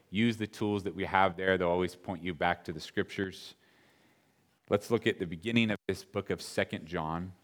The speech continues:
The elder. I'll ask you a few questions as we move through. The elder. Is this talking about being older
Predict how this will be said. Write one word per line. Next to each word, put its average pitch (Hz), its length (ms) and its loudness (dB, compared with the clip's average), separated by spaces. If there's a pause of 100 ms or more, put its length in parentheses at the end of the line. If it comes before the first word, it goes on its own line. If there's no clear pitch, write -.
(2250)
The 101 240 8
elder. 82 480 4 (560)
I'll 87 140 2
ask 92 200 2
you 92 100 0
a - 20 0
few 90 180 -6
questions 90 540 -2
as 85 180 0
we 85 80 -4
move 80 300 -4
through. 76 220 -8
The 95 180 0
elder. 82 320 -6 (1000)
Is 104 100 0
this 185 200 6
talking 151 360 6
about 113 340 4
being 95 320 2
older 160 560 8